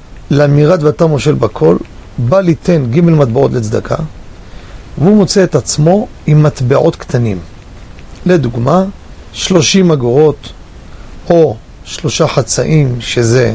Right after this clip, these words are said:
שקל וחצי. והוא מתלבט, האם הוא יכול לתת חמישה שקלים ממכה, עשרה שקלים ממכה, אבל בתור מטבע אחד. הוא מתלבט,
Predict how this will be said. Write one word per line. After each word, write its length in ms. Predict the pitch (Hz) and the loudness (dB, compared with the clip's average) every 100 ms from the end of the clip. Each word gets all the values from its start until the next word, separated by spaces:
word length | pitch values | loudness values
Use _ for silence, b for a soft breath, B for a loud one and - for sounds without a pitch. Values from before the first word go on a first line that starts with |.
| 110 | -4
שקל 380 | - 120 117 113 | -4 -4 -2 -2
וחצי. 420 | 110 143 131 - 151 - - - B B B B - - | -2 -2 -2 -4 -8 -10 -16 -16 B B B B -8 -2
והוא 160 | 233 | 0
מתלבט, 680 | 269 - 208 180 208 - - - - | 0 2 2 2 0 -2 -14 -18 -6
האם 460 | 165 269 254 170 120 113 - | -2 2 2 2 0 -8 -8
הוא 80 | - | -2
יכול 240 | 180 277 254 | 0 2 0
לתת 200 | - - | 0 0
חמישה 340 | 226 226 226 | 2 4 2
שקלים 300 | - 208 214 | 0 2 2
ממכה, 340 | 208 180 - 113 - - - - - - | 4 2 -2 -6 -8 -18 -20 -20 -20 -6
עשרה 280 | - - 202 | -2 2 2
שקלים 320 | - 185 185 | 2 0 2
ממכה, 320 | 165 131 - - - - - - - | 2 0 -4 -12 -18 -20 -20 -8 2
אבל 120 | 160 | 2
בתור 220 | 160 226 | 4 2
מטבע 360 | 214 165 196 139 | 2 2 2 0
אחד. 180 | - 95 - - - - - B B B B - | -4 -14 -20 -20 -20 -20 -20 B B B B -6
הוא 160 | 254 311 | 0 2
מתלבט, 640 | 254 - 214 160 110 - | 2 2 2 2 0 -6